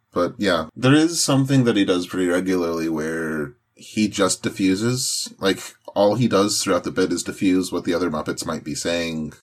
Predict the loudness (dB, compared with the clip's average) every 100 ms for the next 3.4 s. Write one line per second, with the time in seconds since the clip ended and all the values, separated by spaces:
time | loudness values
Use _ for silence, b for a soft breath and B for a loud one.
0 | _ _ _ _ -6 -2 0 -2 -2 -2
1 | -2 -4 -4 -4 -4 -4 -4 -2 -4 -4
2 | -4 -6 -8 -10 -6 -4 -2 -4 -4 -6
3 | -6 -4 -6